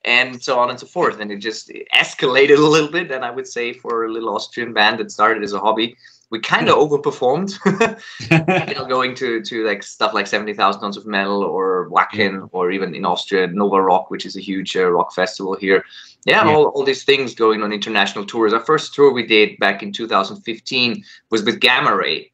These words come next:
Speaker 1: basically, you know, with Kai Hansen, who invented power metal. And that's the
Speaker 2: Yeah.
Speaker 1: first tour you do. It's like, wow. <laughs>
Speaker 2: <laughs>
Speaker 1: How, how do you top that? So it's like, yeah, it's, it's really cool.
Speaker 2: That
Speaker 1: So
Speaker 2: was
Speaker 1: those are sure some accomplishments. Hopefully there will be others.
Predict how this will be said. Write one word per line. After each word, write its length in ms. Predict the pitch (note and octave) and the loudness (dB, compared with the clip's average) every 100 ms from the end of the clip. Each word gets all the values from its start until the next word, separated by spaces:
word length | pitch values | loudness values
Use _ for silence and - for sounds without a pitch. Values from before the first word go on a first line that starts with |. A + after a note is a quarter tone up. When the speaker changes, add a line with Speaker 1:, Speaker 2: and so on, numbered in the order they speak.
| _ | _
Speaker 1:
basically, 360 | G2+ G2+ G2+ | -4 -4 -4
you 60 | G#2 | -2
know, 100 | G#2 | -2
with 180 | G#2 G2+ | -4 -2
Kai 160 | A#2 A2 | 0 0
Hansen, 380 | A2 A#2 B2 | 0 -4 -8
who 220 | A2 G#2 - | -6 -6 -6
invented 600 | A2+ A2 A#2 C3 A2 G2+ | -8 0 0 0 -6 -6
power 340 | - B2+ A#2+ | 0 2 4
metal. 400 | G#2 G2 G#2 B2 - - - | 2 2 2 -2 -6 -20 -4
And 100 | A2 | 0
that's 120 | A2+ | 2
the 60 | A2+ | 0
Speaker 2:
Yeah. 60 | |
Speaker 1:
first 280 | A2+ B2 - | 0 -2 -2
tour 160 | - G3+ | 0 2
you 120 | D3+ | 2
do. 260 | A2 A#2+ B2+ | 0 0 2
It's 180 | B2 B2 | 2 2
like, 260 | A2 A2 | 0 0
wow. 380 | - G2+ G2+ E2+ - | 2 6 6 4 -2
<laughs> 60 | |
Speaker 2:
<laughs> 1120 | - - G3 G#3+ G#3 G#3+ G#3+ D3+ C#3+ D#3+ D#3 - | 0 2 2 0 0 -4 0 0 2 0 -2 0
Speaker 1:
How, 240 | D#3 E3+ | 2 4
how 100 | F#3 | 2
do 60 | G3 | 0
you 80 | E3 | -2
top 320 | F#3 F#3 C#3+ | 0 -2 -2
that? 260 | F#2 D#2+ | -10 -10
So 180 | - B2 | -8 -6
it's 140 | A2+ B2+ | -6 -8
like, 160 | A#2+ | -8
yeah, 260 | F3+ D#3 D#3 | -4 -2 -4
it's, 220 | G3 - | -8 -20
it's 140 | - - | -18 -8
really 140 | D3 | -8
cool. 160 | C#3+ C3+ | -2 0
Speaker 2:
That 100 | A2 | 0
Speaker 1:
So 80 | A2 | -2
Speaker 2:
was 180 | - - | -6 -4
Speaker 1:
those 200 | F3+ F3+ | -2 0
are 100 | D3+ | -2
sure 260 | - D3+ | 2 0
some 240 | C#3 B2+ G#2+ | 2 -4 -8
accomplishments. 540 | - C3 C3 A#2 A2 - _ - | -4 -4 -4 -12 -14 -16 _ -4
Hopefully 360 | A#2 - E3 | -4 0 0
there 160 | E3 D3 | 2 2
will 180 | D3 D3+ | 2 -2
be 400 | D3+ D3 C#3+ C#3+ _ | -4 -4 -6 -10 _
others. 680 | - D#3+ F#2+ - - - - | 0 2 0 -4 -14 -18 -20